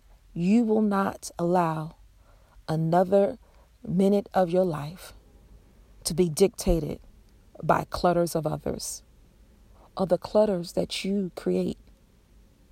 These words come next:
It's not healthy, y'all. We're still in a pandemic. We're still striving.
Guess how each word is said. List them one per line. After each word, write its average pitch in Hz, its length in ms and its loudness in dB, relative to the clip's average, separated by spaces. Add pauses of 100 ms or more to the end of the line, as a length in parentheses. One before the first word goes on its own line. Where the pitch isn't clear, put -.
(1160)
It's 190 220 2
not 185 160 0
healthy, 180 380 -2
y'all. 175 360 -8 (1400)
We're 196 100 4
still 196 340 2
in 196 60 2
a 196 80 2
pandemic. 170 720 -4 (880)
We're 180 100 2
still 202 240 0
striving. 175 680 0